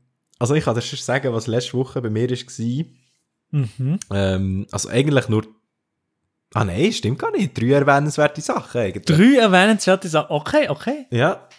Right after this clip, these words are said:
Speaker 1: Das eine Erwähnenswerte war am Dienstag gsi, das war nämlich das Pink-Konzert gsi.
Speaker 2: Ah, du bist dort gsi?
Speaker 1: <laughs> Ja, ich war dort gsi.
Speaker 2: Okay.
Speaker 1: Äh, weil mein Vater ist darum mega Pink-Fan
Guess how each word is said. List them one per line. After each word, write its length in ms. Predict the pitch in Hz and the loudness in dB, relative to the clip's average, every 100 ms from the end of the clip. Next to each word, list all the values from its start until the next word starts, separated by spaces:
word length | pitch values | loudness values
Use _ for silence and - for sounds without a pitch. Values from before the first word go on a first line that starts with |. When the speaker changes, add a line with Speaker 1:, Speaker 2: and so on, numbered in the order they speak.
| _ | _
Speaker 1:
Das 80 | - | -4
eine 240 | 101 143 | 0 0
Erwähnenswerte 880 | - 156 101 113 147 - 98 123 - | 0 0 0 -2 -4 -2 -2 -2 -6
war 180 | 107 101 | -8 -8
am 40 | 95 - - | -8 -10 -8
Dienstag 380 | 117 165 - 170 | -6 -6 -8 -10
gsi, 280 | - 101 120 | -8 -8 -8
das 160 | 107 | -6
war 80 | 110 | -4
nämlich 140 | 117 107 - _ | -4 -6 -10 _
das 140 | - | -8
Pink-Konzert 1040 | - - 127 156 - - 127 - 113 110 - | -8 -2 -2 -2 -8 -8 -6 0 0 -2 -10
gsi. 400 | - 117 80 - _ _ | -14 -12 -12 -16 _ _
Speaker 2:
Ah, 80 | 220 | 0
du 120 | 190 | 4
bist 200 | 262 - | 4 6
dort 200 | 190 220 | 6 6
gsi? 480 | - - - 277 131 120 | 4 2 4 4 4 -2
Speaker 1:
<laughs> 380 | _ _ _ - | _ _ _ 2
Ja, 220 | 156 185 | 6 6
ich 80 | 165 | 6
war 80 | |
dort 200 | 143 160 180 | 2 2 0
gsi. 240 | 175 170 135 - | -4 -4 -4 -4
Speaker 2:
Okay. 240 | 143 - 117 113 | -6 2 4 4
Speaker 1:
Äh, 80 | 107 | 4
weil 100 | 113 | 2
mein 120 | 123 | 0
Vater 560 | 127 139 - 156 170 | 0 -2 0 -2 -2
ist 180 | - - | -4 -6
darum 120 | 123 | -4
mega 180 | 123 123 | -2 -2
Pink-Fan 720 | 110 - 117 170 - 98 107 | -6 -4 -4 -4 -4 -4 -2